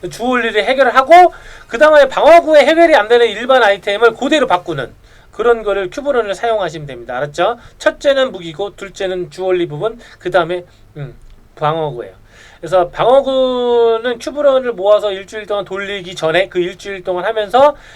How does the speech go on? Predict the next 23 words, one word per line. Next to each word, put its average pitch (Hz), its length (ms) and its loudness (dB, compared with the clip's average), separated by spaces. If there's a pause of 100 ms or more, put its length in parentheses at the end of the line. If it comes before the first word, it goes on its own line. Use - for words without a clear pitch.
(140)
피피파편이나 240 800 -2
일균 185 600 -8 (200)
재료 202 420 -2
또는 233 380 0 (320)
대균열, 208 560 2 (300)
어, 143 460 -8
아이템의 185 840 -2
드랍으로 170 460 0
빨리 285 440 -2
돌 196 160 -12
수 254 120 -12
있는 170 160 -8
스피드 247 320 -12
컷, 175 120 -4
삼 262 200 -6
분 269 100 -8
컷으로 185 380 -10
빨리, 339 200 -2
빨리, 349 140 4
빨리, 339 120 -2
빨리 320 140 0
돌아야 208 200 2
돼요. 139 160 -6